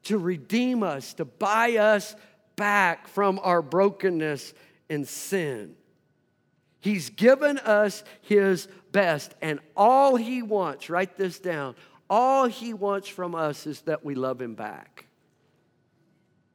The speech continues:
That's all. He's like, "I've done all the work.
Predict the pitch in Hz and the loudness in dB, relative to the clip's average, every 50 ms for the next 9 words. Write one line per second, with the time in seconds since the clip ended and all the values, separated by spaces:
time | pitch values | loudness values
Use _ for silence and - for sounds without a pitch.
0 | _ _ _ _ - 190 208 202 - 214 220 220 226 208 151 107 - _ _ _ | _ _ _ _ -4 -4 -4 -2 -4 -6 -4 -4 -4 -4 -4 -6 -8 _ _ _
1 | _ _ _ _ _ _ _ _ _ _ _ _ _ _ _ _ _ _ _ _ | _ _ _ _ _ _ _ _ _ _ _ _ _ _ _ _ _ _ _ _
2 | _ _ _ _ _ _ _ 202 202 226 233 214 202 226 240 208 214 254 240 233 | _ _ _ _ _ _ _ -4 0 2 2 2 2 0 0 2 2 2 2 4
3 | 233 240 254 240 233 214 233 262 269 262 254 240 226 - - - | 4 4 4 4 2 4 4 4 4 4 4 2 0 -4 -8 -16